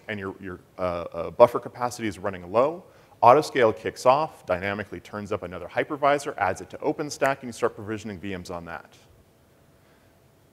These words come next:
And now when we also think about in terms of, we have compute cards and we have storage, and if we have snapshots, why should my, my, why should my hypervisor be a pet? We use this pet versus pig or, or, or puppies versus cows metaphor.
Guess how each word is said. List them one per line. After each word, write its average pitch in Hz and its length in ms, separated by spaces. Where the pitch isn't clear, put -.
And 123 80
now 175 200
when 208 160
we 160 100
also 160 240
think 131 220
about 117 200
in - 60
terms 110 240
of, 107 100
we 180 100
have 175 120
compute 214 340
cards 170 280
and 143 80
we 127 60
have 113 120
storage, 151 460
and 131 80
if 131 80
we 123 60
have 117 120
snapshots, - 840
why 160 320
should 180 340
my, 135 400
my, 113 160
why 135 220
should 196 180
my 151 140
hypervisor 95 840
be 107 140
a 104 40
pet? - 340
We 107 120
use 110 180
this 104 140
pet - 320
versus 107 280
pig 104 480
or, 98 180
or, 101 200
or 101 160
puppies 101 420
versus 98 300
cows 101 400
metaphor. 85 420